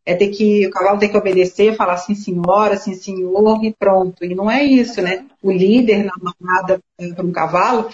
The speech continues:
Speaker 1: é aquele que eu falo, né? Que provém a segurança, né? Que é o garanhão que tá lá, e a égua mais velha, que é a líder que leva até o abrigo, a comida e a água. Então, o cavalo, ele busca isso numa liderança. E é sempre, são, é sempre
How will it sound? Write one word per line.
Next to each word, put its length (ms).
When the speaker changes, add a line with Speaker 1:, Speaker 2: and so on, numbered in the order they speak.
Speaker 1:
é 120
aquele 360
que 100
eu 40
falo, 200
né? 180
Que 80
provém 280
a 40
segurança, 840
né? 220
Que 80
é 60
o 40
garanhão 440
que 60
tá 180
lá, 400
e 100
a 160
égua 240
mais 160
velha, 320
que 140
é 20
a 80
líder 260
que 80
leva 340
até 220
o 60
abrigo, 540
a 40
comida 720
e 100
a 80
água. 520
Então, 220
o 40
cavalo, 360
ele 160
busca 540
isso 360
numa 200
liderança. 640
E 100
é 80
sempre, 480
são, 260
é 80
sempre 720